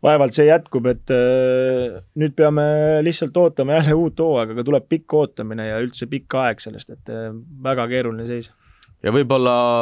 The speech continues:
Speaker 2: sümboolne on lõpetada sellega, et, äh, Jaapanis, äh, alustati siis pärast nelja nädalat pausi mängudega ja Hiina plaanib ka suletud uste taga vaikselt jätkata, et,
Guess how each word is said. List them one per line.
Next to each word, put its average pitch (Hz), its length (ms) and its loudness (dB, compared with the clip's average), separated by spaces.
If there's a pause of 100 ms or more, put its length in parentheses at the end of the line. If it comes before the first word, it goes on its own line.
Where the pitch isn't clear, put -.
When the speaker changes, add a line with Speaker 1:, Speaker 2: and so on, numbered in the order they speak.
(680)
Speaker 2:
sümboolne 127 560 0
on 117 80 2
lõpetada 98 400 -4
sellega, 101 400 0
et, - 160 -10
äh, 95 300 2
Jaapanis, 101 680 -2
äh, 95 240 2 (420)
alustati 101 640 -2
siis 90 160 -4
pärast 95 360 -2
nelja 104 260 0
nädalat 98 300 -2
pausi 107 280 -2
mängudega 90 640 -2
ja 87 120 2
Hiina 110 320 0
plaanib 98 360 -2
ka 135 120 0
suletud 98 360 -4
uste 110 240 -4
taga 90 220 -2
vaikselt 107 360 -2
jätkata, 107 440 -2
et, - 140 -6